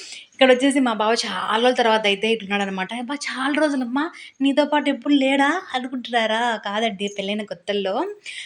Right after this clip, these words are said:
వన్ వీక్ ఉండే అనమాట ఇట్లా. మళ్ళా తర్వాత సెవెన్ ఇయర్స్కి ఇప్పుడైతే ఉన్నాడు. ఎప్పుడు డ్యూటీ మైండెడ్ అనమాట. వచ్చిన టూ డేస్, త్రీ డేస్ కంటే ఎక్కువ ఉన్నాడు. ఇంకా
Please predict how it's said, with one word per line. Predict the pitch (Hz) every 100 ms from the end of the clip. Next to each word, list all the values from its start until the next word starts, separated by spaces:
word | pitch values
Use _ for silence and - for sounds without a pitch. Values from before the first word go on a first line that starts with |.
| -
వన్ | 202 196
వీక్ | 208 214
ఉండే | 214 196
అనమాట | 190 180 175
ఇట్లా. | 175 175 190
మళ్ళా | 233 196 - 233 262
తర్వాత | - 202 202 190 277 370 - - _
సెవెన్ | 220 196 185 214
ఇయర్స్కి | 196 214 220 - 311
ఇప్పుడైతే | 294 175 190 190 220
ఉన్నాడు. | 226 202 190 185
ఎప్పుడు | 220 185 _ - 302
డ్యూటీ | 247 240 226 247
మైండెడ్ | 240 214 208
అనమాట. | 202 196 185 226
వచ్చిన | 214 208 233
టూ | 233 220 208
డేస్, | 214 233
త్రీ | 220
డేస్ | 202 208
కంటే | 220 208
ఎక్కువ | 196 - - 254
ఉన్నాడు. | 214 208
ఇంకా | 226 196